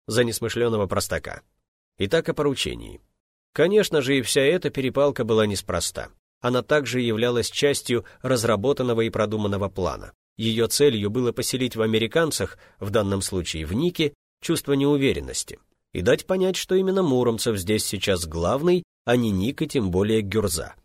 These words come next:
Кстати, о Гюрзе. Общаясь с Ником, Муромцев одновременно наблюдал и за бандитом. То же самое делали и остальные спецназовцы.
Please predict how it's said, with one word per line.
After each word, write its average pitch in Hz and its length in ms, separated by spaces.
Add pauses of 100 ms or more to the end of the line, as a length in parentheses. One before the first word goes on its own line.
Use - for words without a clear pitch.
(680)
Кстати, - 320
о 113 60
Гюрзе. 107 460 (500)
Общаясь 107 480
с - 100
Ником, 127 400 (220)
Муромцев 156 520
одновременно 139 540
наблюдал 120 460
и - 20
за 113 140
бандитом. 120 560 (440)
То 170 120
же 175 100
самое 156 400
делали 131 320
и 139 60
остальные 120 440
спецназовцы. - 800